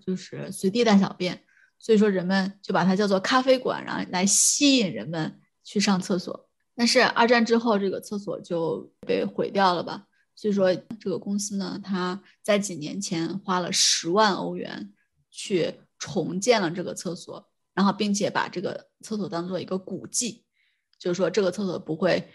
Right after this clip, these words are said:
不会放广告啊什么的，因为如果你看图片的话，它是那种就是绿色金属的那种八角形铁质厕所，一看就是确实很有时代感。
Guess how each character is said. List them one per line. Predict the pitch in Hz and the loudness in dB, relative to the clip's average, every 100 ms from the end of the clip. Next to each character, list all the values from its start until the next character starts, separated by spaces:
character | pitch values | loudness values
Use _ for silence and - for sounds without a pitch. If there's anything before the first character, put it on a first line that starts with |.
| _ _ _ _ _ | _ _ _ _ _
不 | 190 | -4
会 | 196 208 | 4 4
放 | 202 220 196 | 6 4 4
广 | 156 - | 0 0
告 | 190 | 2
啊 | 165 - | 2 0
什 | 160 | -8
么 | - - | -14 -16
的， | 151 | -12
因 | 165 | -6
为 | 165 170 _ _ | -6 -6 _ _
如 | 175 | -4
果 | 185 185 | 2 2
你 | 135 | 2
看 | 208 196 | -2 -2
图 | 196 | -4
片 | - 196 | -4 -4
的 | 170 | -2
话， | 175 170 | -4 -2
它 | 185 | -4
是 | - | -4
那 | 185 170 | -6 -6
种 | 113 196 - | -8 -14 -18
就 | - | -20
是 | - - - - - - _ _ - | -18 -16 -16 -14 -16 -16 _ _ -2
绿 | 247 233 | 2 4
色 | 202 202 180 | 4 4 4
金 | 185 220 226 | 4 -2 -2
属 | 233 - 165 | -4 -6 -8
的 | - - 202 _ - | -8 -10 -14 _ -12
那 | |
种 | 175 160 | -10 -2
八 | 220 214 | 2 2
角 | 208 - | 2 -2
形 | - - | -6 -10
铁 | 180 196 | -12 -12
质 | 202 | -12
厕 | 170 180 | -8 -8
所， | - - - _ - | -8 -14 -20 _ -6
一 | 185 | -4
看 | - 240 202 | 2 4 4
就 | 185 | 2
是 | 180 | 0
确 | 180 - - 226 | -2 -4 2 4
实 | 208 - 190 | 4 2 0
很 | 180 | 0
有 | 165 - 95 90 - _ _ | 0 0 0 -2 -10 _ _
时 | - - - 160 | 0 2 2 2
代 | 202 202 | 4 4
感。 | 185 - | 2 -6